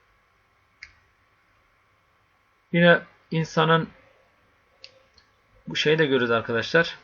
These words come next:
Ee, insanın akıllı irade sahibi olduğunu, e, kendisi irade sahibi olduğunu görüyoruz. Yine insanın iradesini görüyoruz burada. İradesiyle, özgür iradesi yaptığı şeyden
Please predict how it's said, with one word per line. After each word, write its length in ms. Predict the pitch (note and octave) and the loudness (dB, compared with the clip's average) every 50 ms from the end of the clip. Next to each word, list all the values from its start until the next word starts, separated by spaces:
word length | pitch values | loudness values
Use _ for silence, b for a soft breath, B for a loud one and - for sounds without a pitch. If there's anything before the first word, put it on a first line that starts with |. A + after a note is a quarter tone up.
| _ _ _ _ _ _ _ _ _ _ _ _ _ _ _ _ _ _ _ _ - | _ _ _ _ _ _ _ _ _ _ _ _ _ _ _ _ _ _ _ _ -8
Ee, 200 | B2+ A#2 A2 - | -6 -6 -6 -6
insanın 480 | - C3+ C3 - - C#3 C3+ C#3 C3+ - | -6 -8 -10 -6 -6 -4 -4 -4 -6 -6
akıllı 420 | - C3 B2+ - - C3+ C#3 C3+ B2+ | -8 -8 -8 -6 -4 -4 -2 -2 0
irade 320 | B2+ B2+ B2 B2 C3 C3+ | 0 0 0 0 -2 -4
sahibi 340 | - - B2+ B2 B2+ B2 A#2+ | -6 -4 -2 0 0 0 0
olduğunu, 580 | B2 B2+ B2+ B2 C#3+ C3+ B2+ B2+ D3 E3 E3+ E3+ - - _ _ - _ - | 0 0 0 0 -2 -2 -2 -2 -2 -2 -4 -6 -12 -20 _ _ -20 _ -12
e, 260 | B2+ A#2+ A#2 A#2 A2+ | -10 -8 -8 -8 -8
kendisi 760 | - - C3+ C3 C#3 C#3+ C3+ - - - F3+ F3+ E3 - - - - - - | -8 -4 -2 -2 -2 -4 -6 -10 -6 -2 -2 -2 -2 -2 -8 -14 -20 -14 -6
irade 500 | C#3+ C3 C3 C#3 C3+ C#3 C#3 C#3 E3 D#3+ | -4 0 4 6 6 6 6 4 -2 -4
sahibi 340 | - - C#3+ C#3 C#3 D3 | -2 0 2 2 2 2
olduğunu 360 | D3+ D3+ C#3+ C3 C#3+ D3+ D#3+ D3 | 0 -2 -2 -2 -4 -6 -4 -4
görüyoruz. 300 | C#3 B2 A#2 A2 G#2+ A#2+ | -4 -4 -4 -4 -4 -4
Yine 160 | B2+ B2 G#2 | -6 -6 -4
insanın 540 | B2+ C3 B2+ B2 - C3 B2+ C3+ D3 D3+ C#3+ - - - _ - - - _ _ _ _ _ _ - - _ _ _ _ _ _ _ _ _ - - _ _ - - - - - - _ - - - - | -4 -6 -6 -6 -4 -4 -4 -2 -4 -6 -8 -14 -20 -20 _ -20 -20 -20 _ _ _ _ _ _ -20 -20 _ _ _ _ _ _ _ _ _ -20 -20 _ _ -20 -20 -20 -20 -20 -20 _ -20 -20 -16 -10
iradesini 640 | B2+ C3 C3+ C3+ C3 C3 B2+ B2+ - - C#3+ C#3+ C#3 | -6 -2 0 0 0 0 -2 -6 -8 -8 -10 -8 -4
görüyoruz 360 | C3 C3 A#2 A#2 A2+ A2 G#2+ | -4 -4 -2 -2 -4 -6 -8
burada. 160 | A2+ A#2 B2 | -10 -12 -12
İradesiyle, 720 | - C3+ B2+ C3 C3 C3 B2 C3+ C3 - - C#3 C3+ B2+ | -10 -4 0 2 2 2 0 -2 -6 -8 -6 -4 -4 -2
özgür 280 | A#2 B2+ A#2+ A#2+ C3+ C3+ | -2 -4 -4 -6 -6 -4
iradesi 320 | C3 C3 C3 B2+ - - | -2 -2 -2 -2 -4 -4
yaptığı 260 | C3 C3 C3 - C#3+ C3 | -4 -4 -4 -4 -8 -8
şeyden 360 | - C3 B2+ A#2+ C3+ D#3 | -6 -6 -4 -4 -4 -6